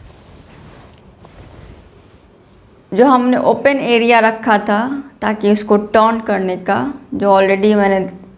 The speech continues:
दिखाया है turn होके, इसके बाद हमने इस पे stitch चलाया है अंदर की तरफ, इसको ऐसे, तो ये finish हो गया है। Then हम इसको इस तरह से अंदर कर देंगे, ठीक है।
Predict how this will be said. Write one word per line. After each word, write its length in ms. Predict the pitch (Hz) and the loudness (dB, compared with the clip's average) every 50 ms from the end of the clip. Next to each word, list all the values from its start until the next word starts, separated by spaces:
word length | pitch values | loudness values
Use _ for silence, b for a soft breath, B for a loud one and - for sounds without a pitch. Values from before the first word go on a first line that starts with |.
| _ _ _ _ - | _ _ _ _ -6
दिखाया 400 | - 185 180 - 220 190 185 196 | -6 -6 -2 -2 0 0 0 0
है 200 | 208 196 180 180 | 0 -2 -2 -2
turn 240 | 180 180 175 180 180 | 0 0 2 2 0
होके, 220 | 190 190 185 - 240 254 B B B B B B B 247 | -2 -6 -8 -8 -10 -12 B B B B B B B -4
इसके 280 | 247 247 - 285 277 | -2 0 2 2 2
बाद 420 | 254 233 254 247 247 254 254 262 277 | 2 4 4 4 4 4 2 0 0
हमने 500 | 294 277 247 233 226 226 226 233 - - | -2 -2 -2 -2 -2 -2 -4 -4 -4 -4
इस 180 | 233 214 - | -6 -6 -8
पे 240 | - - 240 240 247 | -8 -2 0 0 0
stitch 480 | 254 - - - 254 254 240 247 - - | 0 -4 -8 -2 -2 -2 -2 -2 -2 0
चलाया 400 | 240 202 190 185 185 180 180 185 | 2 2 4 4 2 2 0 -2
है 220 | 214 233 220 - | -2 -4 -4 -4
अंदर 360 | - - 185 185 180 185 175 | -4 -4 -4 -2 0 0 -2
की 160 | 180 180 185 | -2 -6 -10
तरफ, 500 | 175 175 180 175 190 208 214 - - - | -10 -8 -8 -6 -4 -6 -6 -8 -10 -12
इसको 420 | - 208 202 - - - 190 208 226 | -12 -12 -12 -12 -8 -6 -4 -4 -4
ऐसे, 300 | - 185 - - - 214 277 285 - B B B B B B B - - | -4 -4 -6 -6 -6 -8 -8 -8 -10 B B B B B B B -10 -4
तो 60 | - | 0
ये 140 | 196 196 208 | 2 2 2
finish 400 | 208 - 226 214 214 233 220 - 208 | 2 2 2 2 2 2 0 0 0
हो 80 | 190 | 0
गया 220 | 175 175 180 175 196 | 2 2 2 2 2
है। 300 | 214 220 247 262 240 220 | 2 0 -2 -2 -2 0
Then 140 | 202 202 | 0 0
हम 160 | 208 202 190 196 | 0 0 0 -2
इसको 380 | 202 - - - 240 262 269 | -4 -4 -6 -4 -2 0 0
इस 180 | 254 254 254 - | 0 -2 -2 -4
तरह 160 | - - 190 | -2 -2 -2
से 200 | - - - 254 | -2 -4 -4 -4
अंदर 320 | 262 - - - - - | -2 -2 0 0 0 -2
कर 160 | 214 - - - | -2 -2 -4 -4
देंगे, 400 | - - - - 214 226 254 302 - - - - - - - - - - - - - - - - - - - - - - - - - - - - - - - - - - - - - - - - - - - - - - - - - - | -4 -4 -2 -2 0 0 -2 -2 -4 -8 -12 -14 -14 -14 -14 -20 -20 -20 -20 -18 -18 -18 -18 -18 -20 -20 -20 -20 -20 -20 -20 -18 -18 -18 -18 -18 -20 -20 -20 -20 -16 -14 -12 -12 -14 -16 -18 -20 -18 -16 -14 -12 -10 -10 -10 -10 -10 -10
ठीक 200 | 240 - - - | -10 -6 -4 -2
है। 120 | 247 269 | -2 -2